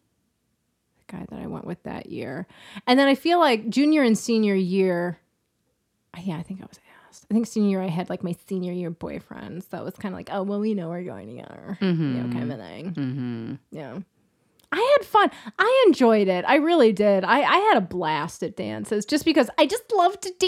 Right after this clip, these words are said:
Speaker 1: dance.
Speaker 2: I'm a dancer.
Speaker 1: I'm a dancer.
Speaker 2: <laughs>
Speaker 1: I still love to dance.
Speaker 2: Yeah, I don't remember how I got asked out freshman, sophomore year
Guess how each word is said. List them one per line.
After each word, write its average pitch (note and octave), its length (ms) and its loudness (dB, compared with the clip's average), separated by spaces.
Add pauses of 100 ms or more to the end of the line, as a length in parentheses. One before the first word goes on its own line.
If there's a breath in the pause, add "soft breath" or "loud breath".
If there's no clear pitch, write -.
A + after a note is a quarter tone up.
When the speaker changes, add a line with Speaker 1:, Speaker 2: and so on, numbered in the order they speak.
(140)
Speaker 1:
dance. - 600 -6 (360)
Speaker 2:
I'm E4+ 80 8
a F4 120 6
dancer. E4+ 460 -2
Speaker 1:
I'm D4 120 2
a - 120 -4
dancer. B3 840 0
Speaker 2:
<laughs> - 20 2
Speaker 1:
I A3+ 560 -2
still - 260 -10
love - 180 -8
to - 60 -18
dance. F#3 380 -14 (1080 soft breath)
Speaker 2:
Yeah, F4 360 2
I C4+ 100 2
don't A4 140 4
remember G4 340 2
how D4+ 200 0
I D4+ 80 0
got C4+ 120 0
asked A#3 300 -4
out G#3+ 460 -2
freshman, F#3+ 520 -4
sophomore E3+ 440 -2
year D#3+ 420 0